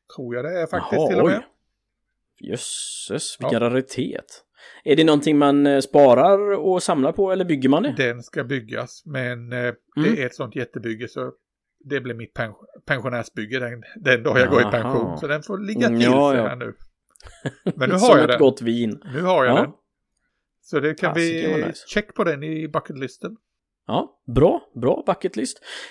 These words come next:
Speaker 2: Eh, jag har ju faktiskt påbörjat ett, ett videoprojekt också. Det har jag faktiskt inte nämnt innan. Men det är ju, eh, tanken är att jag ska visa hur jag målar stenar, berg och, eh, grus, höll jag på att säga. Nej, men, eh, lite blandad stenkompott.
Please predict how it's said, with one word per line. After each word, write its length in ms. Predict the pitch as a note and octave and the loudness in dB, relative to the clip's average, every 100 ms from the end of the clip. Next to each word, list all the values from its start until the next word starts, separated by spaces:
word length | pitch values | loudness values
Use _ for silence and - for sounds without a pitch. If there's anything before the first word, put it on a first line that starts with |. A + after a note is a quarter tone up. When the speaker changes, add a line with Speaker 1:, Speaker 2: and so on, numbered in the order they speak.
| - | -6
Speaker 2:
Eh, 140 | - | -2
jag 180 | E3 E3 | 4 8
har 100 | F3 | 8
ju 40 | G#3+ | 6
faktiskt 220 | G3+ - | 0 4
påbörjat 320 | F#3 D#3+ D#3 | 6 6 4
ett, 220 | D#3 - | -2 -2
ett 220 | - C#3 | -2 -2
videoprojekt 800 | D3+ D#3 A#2 A2 G2+ A#2+ B3 - | -6 -6 -4 -2 -2 -2 -4 -4
också. 220 | G#2+ - A2 | -6 -4 -2
Det 80 | |
har 100 | C#3 E3+ | 0 0
jag 100 | F3 | -2
faktiskt 160 | D3+ | -8
inte 160 | C3+ A2+ | -8 -6
nämnt 260 | G#2 F#2+ G#2 | -4 -4 -6
innan. 280 | F#2+ E2+ | -6 -6
Men 160 | A2 A#2+ | -4 -2
det 200 | C3+ C#3 | 0 0
är 320 | - C3 B2 | 0 -2 -4
ju, 580 | A#2 A#2+ B2 A#2+ A#2 A#2 | -6 -6 -6 -4 -4 -4
eh, 160 | A#2 A#2 | -4 -4
tanken 320 | - B2+ C#3 | -6 -4 -4
är 40 | |
att 100 | C#3+ | -4
jag 100 | C3 | -6
ska 380 | A2+ B2 A#2 A#2 - - C3+ C3 | -6 -4 -2 -4 -8 -8 -6 -6
visa 300 | B2 - A2 | -6 -6 -6
hur 200 | A#2 A#2 | -6 -4
jag 160 | G#2+ | -2
målar 600 | A2 A2 G2 G2 F#2+ F#2 | -2 -2 -2 -2 -2 -4
stenar, 600 | - - G#2+ F2+ F2+ F#2 | -6 -6 -4 -4 -4 -4
berg 640 | F2+ F#2+ F2 F2 E2+ E2+ - | -2 -4 -4 -6 -10 -10 -12
och, 520 | - F2+ E2+ _ _ F2 | -12 -12 -12 _ _ -10
eh, 300 | F2 F2 F2 | -8 -8 -10
grus, 440 | F2 D#3 A#3 - | -4 0 0 -2
höll 60 | D3+ | -4
jag 80 | A#2 | -4
på 40 | |
att 40 | |
säga. 180 | A#2+ G2 | -2 -2
Nej, 160 | G#2+ C#3 | 0 0
men, 220 | D3 C#3+ - - - - _ | 2 -2 -8 -16 -18 -20 _
eh, 260 | - C#3 C3+ | 0 2 2
lite 200 | C#3 C3+ | 2 0
blandad 360 | C#3 B2 G#2 G2+ | 2 2 2 -2
stenkompott. 840 | - A2 F#2+ F#2+ F#2 D#3 - - | 0 0 0 -6 -2 -2 -2 -20